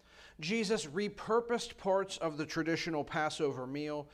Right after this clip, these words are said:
to create a new symbolic feast for his disciples,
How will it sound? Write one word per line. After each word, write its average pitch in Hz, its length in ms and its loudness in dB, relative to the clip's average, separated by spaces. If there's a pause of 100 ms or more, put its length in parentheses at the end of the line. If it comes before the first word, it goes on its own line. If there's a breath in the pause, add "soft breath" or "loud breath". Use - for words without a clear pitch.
(260 loud breath)
to 156 100 -4
create 165 500 -2
a 143 200 -6
new 180 440 -4
symbolic 156 720 0
feast 143 500 -4
for 127 140 -6
his 123 200 -8
disciples, 107 720 -8